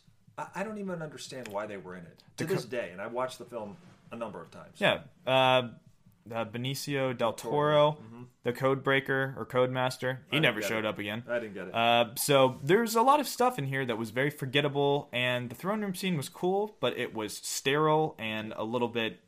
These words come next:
Speaker 2: short, honestly. I wanted there to be more of it. Um, once again, Poe, uh, was not the character that he was made out to be. Uh, I honestly think he was done the dirtiest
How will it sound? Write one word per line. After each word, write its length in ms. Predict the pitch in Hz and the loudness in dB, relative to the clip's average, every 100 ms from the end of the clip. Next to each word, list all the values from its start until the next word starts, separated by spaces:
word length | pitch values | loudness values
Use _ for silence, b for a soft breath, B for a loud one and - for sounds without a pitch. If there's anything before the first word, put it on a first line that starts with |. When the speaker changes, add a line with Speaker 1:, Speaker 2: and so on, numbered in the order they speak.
| - | -18
Speaker 2:
short, 540 | - - 147 220 - - - | -14 -6 -4 -4 -6 -16 -2
honestly. 380 | 156 180 180 190 | 0 0 0 0
I 60 | |
wanted 340 | 120 117 113 - | 0 0 -4 -6
there 140 | 110 | -6
to 80 | 107 | -6
be 100 | 104 | -8
more 240 | 107 123 | -6 -4
of 80 | 127 | 0
it. 160 | 127 123 B B B B | 0 -2 B B B B
Um, 540 | - 120 117 113 113 117 - | 0 4 6 4 2 -6 -12
once 340 | - 110 123 127 | -10 -4 -2 -2
again, 400 | 127 131 127 123 | -2 0 -2 -6
Poe, 500 | - 147 147 156 160 - | 0 6 6 6 2 -4
uh, 300 | 107 104 101 | -2 -2 -2
was 160 | 104 - | -6 -4
not 260 | 113 117 | -2 -2
the 60 | 110 | -4
character 520 | - 113 113 117 113 - | -4 -4 -2 -2 -4 -2
that 340 | 98 98 - | -4 -4 -6
he 160 | - 107 | -10 -10
was 160 | 101 | -10
made 160 | 107 107 | -6 -4
out 200 | 110 98 | -2 -4
to 80 | 113 | -6
be. 340 | 113 117 110 - | -6 -6 -8 -12
Uh, 280 | 98 90 80 - - - _ | -10 -10 -12 -16 -20 -20 _
I 140 | 127 127 | 4 4
honestly 420 | 120 117 - 92 | 4 0 -6 -8
think 260 | - 95 | -8 -12
he 120 | - 95 | -10 -10
was 160 | 90 | -10
done 200 | - 90 | -8 -8
the 60 | 82 | -8
dirtiest 560 | 76 76 71 78 - | -8 -8 -8 -10 -12